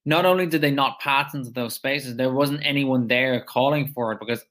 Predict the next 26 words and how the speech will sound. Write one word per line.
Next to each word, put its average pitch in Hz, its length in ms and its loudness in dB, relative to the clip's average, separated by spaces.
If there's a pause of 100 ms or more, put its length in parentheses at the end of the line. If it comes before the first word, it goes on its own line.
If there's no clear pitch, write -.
I, 127 60 -12
d-, 127 100 -10
I 139 80 -4
don't 135 140 0
know 135 100 2
if 127 60 -4
they 127 80 -4
don't 120 180 -2
have 104 80 -10
the 110 80 -12
confidence 151 600 -2
for 151 360 2
it 147 80 0 (440)
or 143 100 0
they 127 140 4
don't 127 160 2
have 117 100 2
the 113 120 2
ability. 135 720 4 (460)
But 165 420 6 (640)
Ozil 190 520 4
is 165 140 0
a 156 60 2
guy 147 400 2
who 131 180 -6
can 139 580 -4